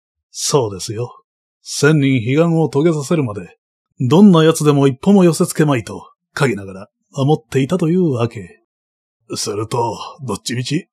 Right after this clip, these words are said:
我々じゃ寄りつけなかった。あなたは途中で手を抜いたからいいようなものの、私の方はまるっきりの無駄骨折り、こいつはバカを見ました。」青十郎は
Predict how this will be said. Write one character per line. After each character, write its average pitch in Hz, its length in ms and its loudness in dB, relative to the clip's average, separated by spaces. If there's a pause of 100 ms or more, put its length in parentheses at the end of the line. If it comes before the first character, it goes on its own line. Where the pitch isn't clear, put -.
我 117 220 -2
々 143 160 4
じ 147 120 4
ゃ 175 120 4
寄 117 140 0
り 147 100 2
つ - 80 -4
け 208 80 2
な 190 80 4
か 151 80 4
っ - 140 -8
た。 - 300 -14 (600)
あ 123 80 -2
な 180 120 4
た 180 80 0
は 135 160 2
途 131 120 -2
中 190 200 2
で 180 120 4
手 - 140 -2
を 208 60 6
抜 131 180 2
い 107 60 -10
た 113 100 -4
か 110 80 -6
ら 107 140 -6
い - 20 -6
い 123 80 -4
よ 113 200 -2
う 92 40 -12
な 92 100 -14
も 101 120 -10
の 117 80 -4
の、 107 240 -8 (480)
私 117 400 -2
の 101 100 -12
方 120 180 -8
は 95 300 -12 (120)
ま 127 120 -4
る 120 160 -2
っ - 40 -20
き - 140 -12
り 117 80 -8
の 123 140 -8 (240)
無 123 80 -4
駄 120 140 -2
骨 110 180 -6
折 104 220 -10
り、 - 140 -18 (360)
こ 135 140 -6
い 101 60 -10
つ 101 100 -14
は 92 300 -18
バ 127 200 0
カ 120 100 -4
を 95 120 -12
見 104 100 -8
ま 160 100 -2
し - 120 -6
た。」 - 320 -16 (880)
青 156 200 2
十 185 120 0
郎 143 240 -2
は 98 240 -14